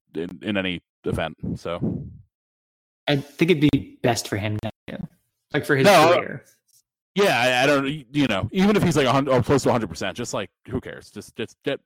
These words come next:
Speaker 1: past this season. We'll figure out, and we'll figure out in December or whenever the next season starts, and really hopefully get things rolling. Although whoever knows with Kyrie.
Speaker 2: The
Speaker 1: This is
Speaker 2: meteor
Speaker 1: my
Speaker 2: known as
Speaker 1: answer.
Speaker 2: Kyrie Irving. Yeah.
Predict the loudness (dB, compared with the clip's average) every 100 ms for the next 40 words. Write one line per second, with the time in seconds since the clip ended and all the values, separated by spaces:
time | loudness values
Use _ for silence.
0 | -8 -8 -8 -12 -14 -14 -12 -14 -14 -14
1 | -14 -10 -10 -10 -14 -20 -18 -14 -10 -6
2 | -4 -4 -4 -4 -8 -14 -16 -20 -20 _
3 | -6 -2 0 -2 -2 -2 -2 -4 -6 -8
4 | -10 -10 -14 -10 -10 -10 -16 -20 _ _
5 | -14 -10 -8 -8 -10 _ _ _ _ _
6 | _ _ _ 0 2 2 -2 -4 -6 -2
7 | 2 2 0 -2 -2 -2 -2 -2 0 0
8 | 0 -2 -2 -4 -8 -8 -4 -2 -4 -8
9 | _ _ _ _ _ _ _ _ _ -18
10 | -10 -4 -2 2 2 2 2 -2 -2 -4
11 | -6 -8 -10 -12 -12 -18 _ _ _ _
12 | _ _ _ _ -4 0 2 0 -2